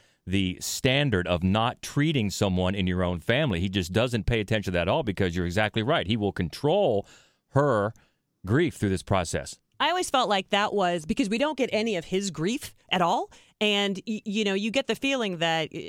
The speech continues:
Speaker 2: given how the tra-, how the tragedy happens, they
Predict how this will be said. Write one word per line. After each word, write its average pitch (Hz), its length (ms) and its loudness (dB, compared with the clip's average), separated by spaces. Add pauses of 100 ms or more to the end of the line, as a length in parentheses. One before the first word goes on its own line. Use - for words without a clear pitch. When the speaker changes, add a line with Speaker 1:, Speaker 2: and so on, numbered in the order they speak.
(160)
Speaker 2:
given 226 340 0
how 220 360 0
the 202 120 -2
tra-, 190 400 -2
how 208 140 2
the 208 100 0
tragedy 156 360 0
happens, 156 480 -2 (240)
they 226 240 2